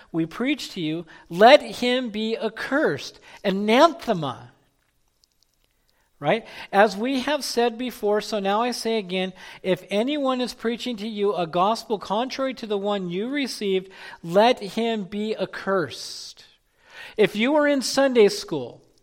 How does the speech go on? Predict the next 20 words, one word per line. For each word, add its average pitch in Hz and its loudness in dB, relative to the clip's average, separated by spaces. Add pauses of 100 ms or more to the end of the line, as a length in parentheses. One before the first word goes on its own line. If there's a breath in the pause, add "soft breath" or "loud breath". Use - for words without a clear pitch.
(360 loud breath)
the 185 4
last 208 4
section, - -2
the 143 -2
last 214 4
segment 208 0
of 185 -4
the 180 -4
Sunday 220 -2
school, 156 -4 (260 loud breath)
Mike 214 2
Riccardi 220 6
put 202 0
the 190 -2
gospel 180 2
out 175 6
there, 170 0 (280 loud breath)
pure 202 2 (140)
and 160 0 (140)
true. 123 -8